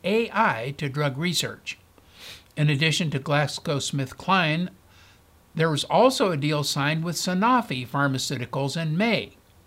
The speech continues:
Others include U S firms Berg Numerate, two X R, and Atomwise, as well as Britain's Benevolent A I. But this is not the first time drug makers have turned to high-tech solutions to boost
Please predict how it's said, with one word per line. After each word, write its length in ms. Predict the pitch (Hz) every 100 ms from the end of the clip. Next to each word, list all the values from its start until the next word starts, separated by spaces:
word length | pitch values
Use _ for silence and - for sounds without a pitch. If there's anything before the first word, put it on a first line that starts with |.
| _ _ - _ - - -
Others 320 | 151 147 147
include 480 | 131 - 135 160 151
U 180 | 160 156
S 100 | 147
firms 500 | - 156 156 151 - - - -
Berg 440 | - 151 156 151 -
Numerate, 720 | 156 143 180 151 120 120 220 - _ - _ _ _ _ -
two 240 | 208 220
X 300 | 214 220 -
R, 400 | 127 123 139 226 - - -
and 180 | 160 180
Atomwise, 800 | 190 240 220 151 117 110 113 -
as 180 | 143 156
well 180 | 160
as 140 | 165 139
Britain's 480 | 190 208 147 147 139
Benevolent 960 | 143 151 170 175 165 185 180 - - - -
A 260 | 160 156 156
I. 500 | 135 131 101 - - _ _ _ - - - - -
But 160 | 156 151
this 180 | 220 214
is 160 | 190
not 240 | 233 233 226
the 80 | 220
first 320 | 247 240 -
time 300 | 247 233 160
drug 240 | 202 214
makers 420 | 151 135 160 175
have 160 | - 151
turned 380 | - 240 202 185
to 80 | 156
high-tech 520 | 208 214 208 185 -
solutions 640 | 185 185 190 190 117 117
to 120 | - 139
boost 480 | 156 196 156 -